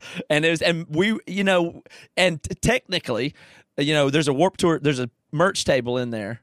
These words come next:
of Warped Tour. It's just this dirty Rubbermaid table. It's got marks written all over it. Um, ba-, all the band, you know, a bunch of bands on it, but our, our name's on there. Like, you get, my cousin found it recently,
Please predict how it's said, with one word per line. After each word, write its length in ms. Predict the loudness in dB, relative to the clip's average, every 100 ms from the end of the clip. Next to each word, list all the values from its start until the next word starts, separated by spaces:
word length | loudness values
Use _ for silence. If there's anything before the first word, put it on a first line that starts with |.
| _
of 140 | -2 2
Warped 240 | 0 2
Tour. 260 | -6 -6 -6
It's 120 | -6
just 140 | -4 -6
this 140 | -6
dirty 420 | -2 -2 0 0
Rubbermaid 440 | 0 0 -2 -6 -2
table. 420 | 0 0 -2 -4
It's 100 | -2
got 180 | -4 -2
marks 380 | -2 -2 -2 -6
written 200 | -4 0
all 180 | 2
over 300 | 2 0 -2
it. 100 | -6 -8 -20 -16 -2
Um, 240 | -2 2
ba-, 220 | 0 2
all 140 | 2 2
the 80 | 2
band, 340 | 0 0 0
you 60 | -2
know, 60 |
a 20 |
bunch 220 | 0 -2 0
of 60 |
bands 280 | 2 2 0
on 160 | -2 0
it, 60 |
but 200 | 0 2
our, 220 | 4 4 2 _
our 140 | -2 0
name's 300 | -2 -2 0
on 220 | 0 0
there. 200 | -4 -4
Like, 220 | -4 0
you 100 | -2
get, 160 | 0 -2
my 120 | 0
cousin 340 | 0 0 -2
found 320 | -2 -2 -2 -4
it 80 | -2
recently, 520 | -2 -2 -8 -10